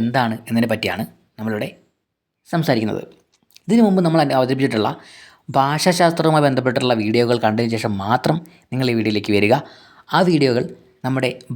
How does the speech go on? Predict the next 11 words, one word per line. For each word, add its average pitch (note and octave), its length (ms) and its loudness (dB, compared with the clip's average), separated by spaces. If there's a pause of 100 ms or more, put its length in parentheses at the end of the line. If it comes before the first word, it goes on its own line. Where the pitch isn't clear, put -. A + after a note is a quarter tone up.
ഭാഷാശാസ്ത്രം C#3+ 840 0
എന്നുള്ള B2+ 200 0 (340)
പ്ലേലിസ്റ്റിൽ D3 500 0 (500)
നിങ്ങൾക്ക് C#3+ 320 2
കാണാൻ C3 260 2
കഴിയും. C#3+ 220 2 (400)
അപ്പോൾ G#3 220 2
നമുക്ക് C#3 220 -2 (340)
ഒട്ടും E3 240 4
സമയം B2 220 0
കളയാതെ F#2 360 0